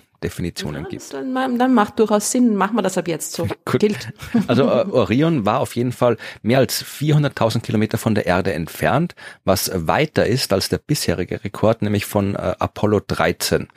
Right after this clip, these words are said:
Speaker 1: die ja bei ihrer fehlgeschlagenen Mondlandung damals, äh, dann um den Mond rum mussten und auf eine Bahn mussten, die sie weiter weggebracht hat als alle anderen Apollo-Missionen bisher.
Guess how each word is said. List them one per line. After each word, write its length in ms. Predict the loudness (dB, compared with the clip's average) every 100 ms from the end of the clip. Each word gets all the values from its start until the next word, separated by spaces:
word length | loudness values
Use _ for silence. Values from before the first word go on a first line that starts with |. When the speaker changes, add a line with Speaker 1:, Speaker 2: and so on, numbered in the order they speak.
| -20 -14 -2
Speaker 1:
die 80 | 2
ja 140 | 2
bei 200 | 2 0
ihrer 340 | 0 2 2
fehlgeschlagenen 1000 | 0 0 0 0 -2 0 0 0 0 0 -2
Mondlandung 920 | 0 2 0 0 0 2 2 0 -2 -2
damals, 500 | 0 2 2 0 -8 -10 -16 -14 -18 -12
äh, 200 | -4 -4 -4 -16 _
dann 280 | -2 0 0 -6 _
um 160 | 2 4
den 140 | 4
Mond 260 | 6 4 4
rum 240 | 4 4
mussten 360 | 4 2 2 4
und 180 | 4 2
auf 120 | 0
eine 120 | 0
Bahn 260 | 2 2 4
mussten, 380 | 2 0 -2 -4
die 80 | -2
sie 200 | -2 0
weiter 340 | 0 2 0
weggebracht 600 | 0 -2 -4 -2 -4 -2
hat 140 | -2
als 140 | -2 0
alle 140 | 2
anderen 280 | 2 2 2
Apollo-Missionen 800 | 2 2 2 2 0 -2 0 0
bisher. 420 | 0 0 2 0